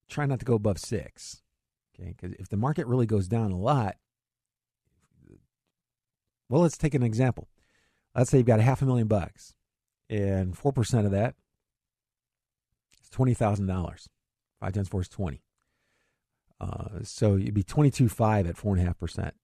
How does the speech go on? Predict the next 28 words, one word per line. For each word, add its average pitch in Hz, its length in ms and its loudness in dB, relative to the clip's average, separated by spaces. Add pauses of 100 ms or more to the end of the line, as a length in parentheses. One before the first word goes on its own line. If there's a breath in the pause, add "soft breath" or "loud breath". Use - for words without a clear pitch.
(320)
on 127 60 0
five 143 180 2
hundred 135 200 0
thousand 113 260 0
dollars. 98 180 2
Now, 110 140 2
that's 147 220 0
all 139 100 4
you 131 140 4
should 107 200 -2
reasonably 120 380 2
take 104 240 0
out. 87 160 0
By 120 140 0
the 120 40 -2
way, 131 120 2
if 98 120 -4
you 120 60 -6
put 147 140 -4
that 131 120 0
money 120 200 0
in 101 80 2
a 95 60 2
C 120 200 -4
D 127 180 2
at 87 140 0
two 196 180 0
percent, 95 520 -4